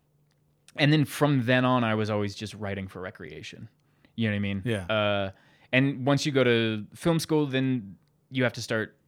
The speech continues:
Speaker 1: writing assignments. That, you know, like, you have a screenplay class and you have to turn in a screenplay by the end of the semester, that kind of thing.
Speaker 2: Yeah.
Speaker 1: Um, and thankfully, once I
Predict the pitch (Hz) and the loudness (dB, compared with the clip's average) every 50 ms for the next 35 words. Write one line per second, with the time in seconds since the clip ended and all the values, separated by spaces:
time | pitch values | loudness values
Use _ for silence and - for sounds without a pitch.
0 | _ _ - 107 107 110 117 113 110 110 101 - - - 92 95 92 95 95 95 | _ _ -12 -6 0 0 2 2 0 -2 -4 -6 -10 -12 -12 -12 -10 -10 -10 -10
1 | - 87 98 95 - 113 95 95 85 78 87 - - - - - - - - _ | -10 -10 -10 -6 -6 -6 -6 -8 -10 -12 -14 -16 -16 -18 -20 -20 -20 -20 -20 _
2 | _ _ _ 101 104 101 98 104 107 104 - - - 160 160 151 131 - 120 101 | _ _ _ -4 -2 -2 -2 -2 -4 -6 -6 -6 -2 -2 -2 -2 -2 -2 -4 -6
3 | 92 - 101 92 90 92 - - 98 98 95 - 107 98 - - 107 110 117 120 | -6 -6 -10 -10 -10 -12 -12 -12 -12 -12 -12 -12 -14 -14 -12 -8 -8 -6 -6 -6
4 | 117 - - - 165 151 135 113 113 95 95 98 95 95 98 95 101 101 101 - | -8 -8 -8 -6 -4 -4 -4 -4 -6 -8 -6 -6 -8 -8 -6 -6 -8 -8 -8 -6
5 | 135 139 135 120 - - 92 98 101 - 101 95 95 - _ 82 80 - 92 92 | -2 -2 -2 -2 -4 -6 -8 -8 -8 -8 -10 -12 -12 -12 _ -14 -12 -12 -12 -12
6 | 90 82 80 87 - _ _ _ - 101 101 95 92 90 90 90 87 82 90 104 | -12 -12 -16 -18 -20 _ _ _ -8 -6 -4 -4 -4 -6 -8 -10 -10 -12 -16 -18
7 | _ _ _ _ _ _ _ _ _ _ _ _ _ _ - 123 123 117 113 110 | _ _ _ _ _ _ _ _ _ _ _ _ _ _ -2 0 2 2 2 0
8 | 110 110 113 - - 143 151 - - - 151 131 131 123 123 120 117 110 - _ | -2 -4 -8 0 2 2 2 2 0 -2 0 0 2 0 0 -2 -4 -6 -10 _
9 | _ _ - 110 104 110 120 117 110 - 120 110 110 107 104 101 95 | _ _ -14 -8 -4 -2 -2 -2 0 -2 -2 -2 0 -2 -4 -6 -10